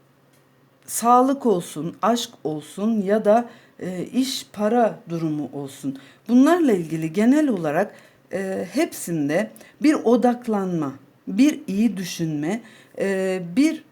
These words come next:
bilen birilerine, bu işleri anlayan kişilerden destek almamız gerektiğini gösteren durumlar var. Aydınlandığımız durumlar var. E, sezgilerimizin açıldığı durumlar var. E,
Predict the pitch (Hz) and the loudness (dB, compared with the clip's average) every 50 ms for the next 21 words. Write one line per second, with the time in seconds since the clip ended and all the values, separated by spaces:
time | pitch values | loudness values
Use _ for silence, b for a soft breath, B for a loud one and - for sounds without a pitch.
0 | _ _ - 180 180 175 180 208 202 233 247 285 330 349 349 311 269 226 202 220 | _ _ -10 -8 -6 -2 -2 0 2 2 4 4 2 2 0 0 -2 0 2 0
1 | 214 196 208 208 190 180 170 160 151 151 143 139 135 131 131 B B B B B | 2 2 2 0 2 2 0 0 0 -2 -2 -2 -2 -4 -6 B B B B B
2 | B - 165 160 170 220 285 302 285 269 - - - - 196 185 180 196 247 277 | B -14 -12 -8 -4 -4 -2 -2 -2 -4 -6 -8 -6 -6 -4 -4 -2 -2 -2 -2
3 | - - - 175 190 214 214 220 220 233 254 302 339 370 349 - - - 220 214 | -4 -4 -6 -2 0 0 0 0 0 0 -2 -2 -2 -2 -4 -6 -6 -8 -8 -8
4 | - - 202 190 190 180 175 170 160 165 165 160 160 151 160 170 175 175 - - | -6 -6 -4 -2 0 0 0 0 0 -2 -4 -4 -2 0 0 0 0 -2 -4 -6
5 | 185 175 180 - - 175 175 175 175 170 165 170 165 156 147 - - 175 160 160 | -6 -6 -6 -4 -2 -2 0 0 0 0 0 -2 -2 -4 -6 -6 -6 -4 -4 -4
6 | 160 156 - _ 175 170 156 156 160 151 160 156 156 151 - - 160 139 143 143 | -6 -8 -12 _ -8 -6 -4 -4 -4 -4 -6 -8 -8 -8 -6 -6 -4 -2 -2 -2
7 | 147 147 139 143 143 143 143 147 143 143 139 135 131 139 139 135 B B B B | -4 -4 -4 -4 -6 -4 -4 -4 -4 -4 -6 -6 -6 -8 -8 -10 B B B B
8 | B B B 180 196 208 214 190 196 220 220 220 220 220 220 214 214 202 214 220 | B B B 0 2 2 2 2 0 -2 0 0 0 0 0 0 0 0 0 0
9 | 214 214 220 214 202 185 175 190 180 175 165 156 151 143 139 135 127 131 131 139 | 0 0 0 -2 -4 -6 -8 -6 -4 -4 -2 -2 -2 -2 -2 -2 -2 0 -2 -2
10 | 156 156 B B B B B B - 165 175 175 175 - - 214 220 214 202 190 | -2 -6 B B B B B B -4 -2 -2 -2 -2 2 2 2 2 2 0 0
11 | 226 214 220 220 214 220 220 220 202 220 269 262 262 - 208 214 214 - - 208 | 2 4 4 4 4 2 0 0 2 2 0 0 2 0 -2 -2 -2 -4 -6 -4
12 | 190 175 160 170 165 160 151 156 160 156 156 156 151 147 143 143 139 135 135 143 | -6 -4 -4 -4 -4 -4 -6 -8 -8 -6 -4 -4 -4 -4 -4 -4 -6 -4 -4 -4
13 | 151 180 - B B B B B B _ _ - - 175 185 180 170 170 170 165 | -4 -4 -6 B B B B B B _ _ -12 -10 -6 -4 -4 -2 -2 -2 -4